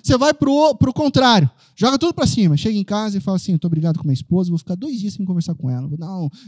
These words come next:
deixar ela de castigo, vou dar uma lição nela." E aí você se, né, ficam sem conversar durante dois dias. Aí passa dois dias, você vê que ela tá infeliz, você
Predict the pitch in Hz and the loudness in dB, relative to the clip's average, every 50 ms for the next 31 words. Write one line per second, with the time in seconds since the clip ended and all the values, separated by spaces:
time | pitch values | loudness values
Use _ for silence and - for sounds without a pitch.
0 | - - 175 143 185 180 175 170 - - - - - - 196 208 196 185 175 170 | -10 -8 -4 -4 -2 -2 -2 -4 -4 -4 -4 -4 -2 0 -2 0 0 0 0 0
1 | 170 180 175 160 147 139 - - - 147 139 156 190 202 196 196 - - - 247 | -2 -2 0 0 0 0 0 0 -2 -2 -2 0 -2 -2 -2 -4 -4 -6 -10 -8
2 | 180 165 175 175 196 180 - 190 175 - - 196 190 185 190 196 - _ _ _ | -2 2 2 2 2 2 0 -2 -4 -2 0 0 2 2 0 -4 -10 _ _ _
3 | - 190 190 202 196 185 - - 196 - 190 170 - 190 180 - 185 165 165 156 | -6 -2 0 0 0 2 2 0 0 0 0 -2 -2 -2 -2 -2 -2 -2 -2 0
4 | - 214 196 190 180 180 202 196 - 185 175 214 240 214 175 147 151 175 170 139 | -2 -2 -2 -2 0 0 0 0 0 -2 -2 0 0 2 2 4 6 6 6 6
5 | 127 - - - - - 247 196 226 233 - - 262 - - 240 208 233 214 175 | 4 2 -4 -12 -14 -10 -4 0 0 2 2 2 -2 0 -2 0 2 2 2 2
6 | 170 185 202 202 - - 196 190 214 - - 196 196 196 - 208 208 - - 208 | 4 2 2 2 2 0 0 0 0 -2 -2 -4 -4 -2 -2 -2 -2 -2 0 0
7 | 170 165 165 165 160 175 185 - - 214 202 | 2 4 2 2 2 0 -2 -2 -2 -4 -4